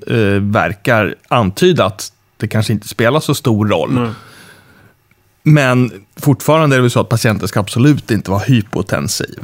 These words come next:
Speaker 2: Nej.
Speaker 1: Och vi vill se större studier, vi vill se framförallt analysen på hypertonikerna efter hjärtstopp.
Speaker 2: Yes. Och, eh, sen så var det framtidsflukten där vi talade om
Speaker 1: Där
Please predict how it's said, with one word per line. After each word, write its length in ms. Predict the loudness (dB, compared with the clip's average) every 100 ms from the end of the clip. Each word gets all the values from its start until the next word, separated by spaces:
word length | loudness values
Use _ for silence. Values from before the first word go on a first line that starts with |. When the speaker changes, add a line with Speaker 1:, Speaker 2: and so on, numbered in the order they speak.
| -14
Speaker 2:
Nej. 280 | -2 -2 -2 0
Speaker 1:
Och 220 | -2 0
vi 500 | 2 4 4 4 2 0
vill 380 | -2 0 2
se 480 | 0 0 2 2 2 -2 -12
större 460 | -6 0 2 2 0
studier, 580 | 0 0 2 2 0
vi 160 | 2 0
vill 140 | 0
se 320 | -2 0 0 -2 -8 -20
framförallt 580 | -2 -2 2 2 2 2
analysen 640 | 2 4 4 2 0 -2
på 180 | 0 -2
hypertonikerna 880 | -2 -4 0 2 2 0 -6 -8 -10 -10
efter 240 | -10 -4 -4
hjärtstopp. 440 | -4 -8 -12 -14 -20 _ _ _ -20 -20 -20 -20 -20 _
Speaker 2:
Yes. 580 | -2 -2 -4 -12 -16 -20 _ _ _
Och, 340 | -2 -2 -4 _ -8
eh, 160 | -6
sen 160 | -4 -4
så 80 | -2
var 80 | -2
det 80 |
framtidsflukten 1500 | -2 -2 -2 -2 -4 -6 -6 -8 -2 -2 -2 -8 -2 0 0
där 120 | 0
vi 280 | 0 -2 -4
talade 380 | -4 -2 -2 -2
om 160 | -2
Speaker 1:
Där 100 | 0